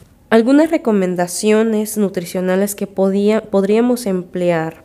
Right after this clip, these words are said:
para no pasar por una malnutrición sería sobre todo evitar calorías vacías, o sea,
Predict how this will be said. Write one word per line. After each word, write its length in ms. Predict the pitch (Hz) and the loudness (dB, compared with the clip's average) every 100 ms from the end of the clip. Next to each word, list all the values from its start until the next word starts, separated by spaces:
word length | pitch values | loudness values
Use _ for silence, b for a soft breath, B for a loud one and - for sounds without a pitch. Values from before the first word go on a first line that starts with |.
| - | -2
para 200 | 185 185 | 0 2
no 160 | 196 | 0
pasar 400 | 202 233 - 196 | -2 -6 -4 -6
por 160 | 196 190 | -2 -2
una 300 | 180 180 185 | 0 -2 -2
malnutrición 1000 | 185 165 160 160 - 165 - 170 185 269 - - B B B - | -2 -2 -4 -4 -8 -8 -4 -2 -2 -4 -12 -20 B B B -12
sería 540 | - 196 190 190 190 | -2 2 4 2 0
sobre 340 | 196 190 170 175 | -4 -6 -4 -4
todo 500 | - 196 220 233 233 | 0 2 2 0 -2
evitar 560 | 190 180 175 170 175 - | -2 -2 -2 -4 -4 -4
calorías 680 | 190 180 165 165 160 - | 0 2 0 -2 -6 -8
vacías, 640 | 151 160 - - - - - | -8 -8 -12 -12 -14 -16 -10
o 100 | 185 | -8
sea, 340 | 190 202 233 | 0 0 0